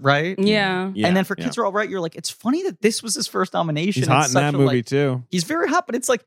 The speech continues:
Speaker 1: he's essentially hot and charming in that movie. He's like, "I did four days of work on it. I was in this period where I thought maybe I didn't wanna act anymore."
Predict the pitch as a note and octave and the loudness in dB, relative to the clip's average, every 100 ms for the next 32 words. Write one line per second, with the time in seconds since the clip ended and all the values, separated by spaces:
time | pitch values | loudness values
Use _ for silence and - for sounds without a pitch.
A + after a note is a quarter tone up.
0 | _ - C4+ D#4+ D4 A3+ F3 _ - A3 | _ -8 -4 -2 -2 -4 -6 _ -2 0
1 | C4 C4+ - F#3 E3+ D#3 C#3+ C#3 B2+ C3 | 0 -4 -4 -6 -6 -8 -8 -6 -6 -8
2 | C3 F3 D3+ D3 - D#3 F3+ - - D#3 | -8 -8 -2 -2 0 -2 -2 -8 -8 -2
3 | G3 G3 F#3+ E3+ B2+ C3+ C#3+ D3 C#3 C#3 | 0 0 0 -4 -4 -4 -4 -4 -4 -2
4 | C#3 C#3 _ _ - D3+ D3 F#3+ F#3 - | -4 -6 _ _ 0 2 2 -2 -2 -4
5 | E3+ D3 D3 B2+ A#2+ C#3 E3 E3 D#3+ D3+ | 0 0 0 -2 -2 0 0 0 -4 -6
6 | - B2 C#3+ - C#3+ C#3+ C#3 C#3 C#3 C#3 | -4 -4 -4 -2 -2 -2 -2 -2 -2 -2
7 | C#3 | -4